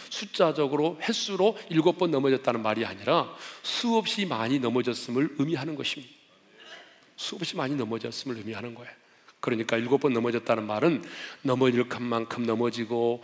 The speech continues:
쓰러질 만큼 다 쓰러져 이제는 더 이상 넘어질 것도 없는 그런 상태를 말하는 거예요. 자, 여러분 이것을 보게 되면 하나님의 사람, 하나님의 백성도 어때요? 넘어질 수 있다는 것입니다.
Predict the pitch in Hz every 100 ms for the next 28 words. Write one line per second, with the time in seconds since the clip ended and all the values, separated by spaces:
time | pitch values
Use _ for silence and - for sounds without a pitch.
0 | - - 160 135 131 127 120 117 - 123
1 | 123 123 - - - - 220 147 127 120
2 | - - 180 180 185 156 - - - -
3 | 185 208 202 175 135 147 190 220 202 -
4 | 214 - 240 170 185 175 - 180 175 165
5 | 170 151 156 131 104 117 123 113 104 110
6 | - _ _ _ _ _ _ - - -
7 | 110 107 117 135 151 117 123 110 101 131
8 | 127 - - - - _ - - - -
9 | 143 143 143 135 - 131 135 131 127 135
10 | 127 117 135 123 143 247 311 - - _
11 | _ _ - - 110 107 107 - _ _
12 | _ - 117 117 113 107 127 - - 135
13 | - 131 123 120 135 123 -